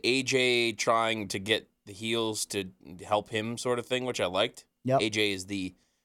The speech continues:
Speaker 1: what do they kept calling him? The de, de facto captain? Is that what they, they kept using
Speaker 2: Sure.
Speaker 1: that one term?
Speaker 2: Yeah. Makes sense.
Speaker 1: Um,
Speaker 2: He's a champ. But
Speaker 1: yeah.
Speaker 2: even the Wyatts weren't in on the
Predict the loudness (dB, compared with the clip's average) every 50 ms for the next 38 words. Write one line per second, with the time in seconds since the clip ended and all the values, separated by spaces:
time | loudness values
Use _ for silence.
0 | _ _ -10 -6 -2 -2 -2 -2 -2 -4 -4 -4 -6 -10 -8 -8 -6 -6 -8 -12
1 | -14 -14 -14 -14 -14 -14 -14 -14 -14 -16 -14 -12 -6 0 2 2 2 2 2 2
2 | 2 4 4 6 4 2 0 -4 -4 2 2 2 2 2 0 -2 -2 -2 0 2
3 | 2 2 0 -2 -4 -4 -4 -4 -4 -4 -4 -4 -4 0 0 2 2 2 2 0
4 | 0 0 0 -2 -4 -6 -6 -6 -4 -6 -8 -8 -4 0 0 0 0 _ _ _
5 | _ _ _ _ _ _ _ 4 6 6 6 6 4 4 2 2 -2 -2 -2 -2
6 | 0 2 2 0 0 -4 _ _ _ _ 2 4 6 8 8 8 8 8 6 8
7 | 10 10 10 10 8 4 -2 -2 -2 0 0 0 0 0 0 0 0 -2 -2 -2
8 | -4 -6 -8